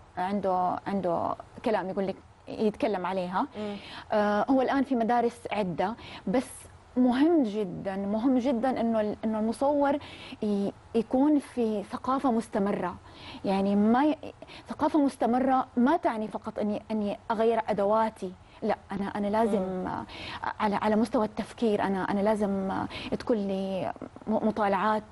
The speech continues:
Speaker 1: آه، على، على آخر الصور الدولية، على آخر ال-، آه، آم، برضو أ-، أشوف أفكار مصورين مختلفين، آه، زي ما تقولي يصير، آه، اللي هو عصف ذهني.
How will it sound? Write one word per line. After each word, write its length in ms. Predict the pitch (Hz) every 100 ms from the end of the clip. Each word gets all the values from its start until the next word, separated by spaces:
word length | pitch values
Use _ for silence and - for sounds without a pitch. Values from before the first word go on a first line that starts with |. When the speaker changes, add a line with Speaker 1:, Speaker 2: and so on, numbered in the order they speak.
| -
Speaker 1:
آه، 300 | 208 196 196 - - - - -
على، 160 | 202
على 220 | 196 208 208
آخر 240 | 226 240
الصور 300 | 208 226 196
الدولية، 640 | 185 175 170 185 247 269
على 300 | 247 247 214
آخر 320 | 196 220 - 220
ال-، 380 | 190 190 185 185
آه، 300 | 175 180 190 - - - 302 -
آم، 360 | 185 196 185 -
برضو 320 | 240 240 240
أ-، 40 | - - - - -
أشوف 400 | 277 262 359 277
أفكار 440 | 269 - 294 349
مصورين 520 | 302 269 269 247 226
مختلفين، 720 | 220 - 208 202 - 190 180 196 - - - 196
آه، 160 | 202
زي 160 | 196 220
ما 80 | 208
تقولي 280 | 220 208
يصير، 560 | 208 - 247 214 196 196
آه، 360 | 190 185 185 - - - -
اللي 160 | 202 233
هو 140 | 247
عصف 400 | 220 254 - 208 - - - 269 185
ذهني. 420 | 240 254 208